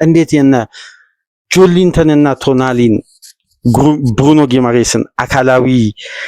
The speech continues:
እንቅስቃሴን ዩናይትድ ሊያስቆም ይችላል። ይሄ በጣም ፈታኝ ነው። እንደውም በጨዋታው እኮ በመልካም ሲንቀሳቀሱ የነበሩ ሁለት ተጫዋቾች ባልተገባ መንገድ ከጨዋታው ወጡ።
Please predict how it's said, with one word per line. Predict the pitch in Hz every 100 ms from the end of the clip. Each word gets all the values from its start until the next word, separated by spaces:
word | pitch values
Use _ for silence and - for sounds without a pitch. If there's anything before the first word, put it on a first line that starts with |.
| - -
እንቅስቃሴን | 110 113 - - 127 202 214 214 127
ዩናይትድ | 139 143 - 117
ሊያስቆም | 113 - - 107
ይችላል። | 101 101 98 -
ይሄ | 127 175
በጣም | 123 - 117
ፈታኝ | 110 - 101 95
ነው። | 95 95 _ _ _ _ _ _ _ _ _ _ _ _ - - -
እንደውም | 127 131 185 165
በጨዋታው | 151 139 143 151
እኮ | 139 202 156
በመልካም | 117 143 160 - 170 156
ሲንቀሳቀሱ | 147 - 135 139 131 131 -
የነበሩ | 131 123 110 131 120 113
ሁለት | 151 175 -
ተጫዋቾች | 190 - 160 165 233 - - - _ _ _ _ _ _ _ _ _ _ _
ባልተገባ | 117 156 147 147 147 127 123
መንገድ | 120 120 147
ከጨዋታው | 127 110 107 120 117
ወጡ። | -